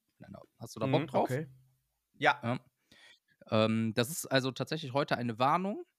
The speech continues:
Speaker 1: an alle Menschen, die
Speaker 2: Mhm.
Speaker 1: in einer Beziehung sein müssen.
Speaker 2: Müssen.
Speaker 1: Wenn ihr morgens, müssen, wenn ihr morgens miteinander aufwacht, ne,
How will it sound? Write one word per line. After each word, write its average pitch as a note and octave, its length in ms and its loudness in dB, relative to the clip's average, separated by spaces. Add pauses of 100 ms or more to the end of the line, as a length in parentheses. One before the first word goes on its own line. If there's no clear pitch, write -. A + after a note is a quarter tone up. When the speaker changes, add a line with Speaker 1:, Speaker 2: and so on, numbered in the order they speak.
(180)
Speaker 1:
an B2 240 -6
alle F#3 240 2
Menschen, C4 580 -6 (720)
die B2 140 -6
Speaker 2:
Mhm. A#2+ 80 -4
Speaker 1:
in B2 100 0
einer B2 320 2
Beziehung A#2 680 2
sein G2+ 460 0 (120)
müssen. B2 520 0 (1300)
Speaker 2:
Müssen. F#3+ 420 2
Speaker 1:
Wenn F#3+ 200 2
ihr E3 200 -2
morgens, D#3 500 -8 (180)
müssen, D3 600 2
wenn C#3 220 -6
ihr F#3 120 0
morgens E3+ 460 0
miteinander B2 460 -2
aufwacht, D#3 540 -2 (1040)
ne, A#2 280 -6